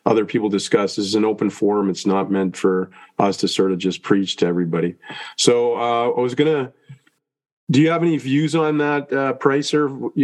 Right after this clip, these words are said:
at your, uh, at your, uh, level right now, where you're, you're, uh, in the, in the grill there and seeing what, what guys are coming up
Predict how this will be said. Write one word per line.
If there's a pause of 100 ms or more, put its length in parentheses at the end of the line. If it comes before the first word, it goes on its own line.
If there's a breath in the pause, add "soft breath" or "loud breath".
(120)
at
your,
uh,
at
your,
uh,
level
right
now,
where
you're,
you're,
uh,
in
the,
in
the
grill
there
and
seeing
what,
what
guys
are
coming
up